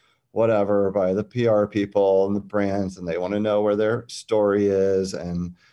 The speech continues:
you know, sometimes people want stuff back, and, like, so it, there's, it's not free, you know, and it's not even sponsored. You know, like, my wife is a influencer in the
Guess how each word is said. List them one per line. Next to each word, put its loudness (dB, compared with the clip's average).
you -2
know, 0
sometimes -4
people -4
want 0
stuff -4
back, 2
and, -2
like, -2
so 0
it, -6
there's, 0
it's -4
not 0
free, -6
you 0
know, 0
and -2
it's -8
not 2
even 0
sponsored. -6
You -8
know, -2
like, -2
my -2
wife 0
is -6
a -2
influencer -4
in -6
the -6